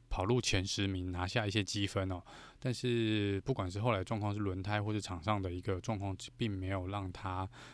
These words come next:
再做更往前的动作。那其实他们也觉得说，如果在预赛能够再稍微跑好，跑出好一点的成绩哦，应该得分是蛮有希望的。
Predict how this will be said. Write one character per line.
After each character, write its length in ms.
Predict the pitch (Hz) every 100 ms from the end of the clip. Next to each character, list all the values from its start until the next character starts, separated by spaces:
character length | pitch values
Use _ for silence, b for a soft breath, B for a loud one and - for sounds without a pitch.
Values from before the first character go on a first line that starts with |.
| B
再 420 | - 120 98 92 92
做 320 | - 120 98
更 240 | 92 123 104
往 100 | 87
前 160 | -
的 120 | 87 90
动 260 | 110 90 87
作。 220 | 107 87 B B B B
那 280 | 139 135 123
其 180 | 110 123
实 360 | 117 117 117
他 120 | 117 131
们 140 | 131
也 80 | 107
觉 140 | 98
得 100 | 98
说， 160 | 104 113
如 100 | 113
果 140 | 110
在 140 | 98 113
预 180 | 117
赛 260 | 98 - 107
能 140 | 95 95
够 120 | 107
再 120 | 110
稍 200 | 98 107
微 100 | 101
跑 220 | - 101
好， 260 | 87 - 85 -
跑 140 | 92
出 120 | -
好 200 | 104 95
一 20 |
点 80 | 104
的 80 | 95
成 240 | - 92
绩 240 | 87 104 98
哦， 180 | 87 95
应 180 | 110 113
该 160 | 120
得 240 | 110 101 92
分 260 | 107 104
是 160 | 104 113
蛮 240 | 101 90
有 200 | 104 95
希 320 | 92 - 104 104
望 180 | 110 85
的。 180 | 101 101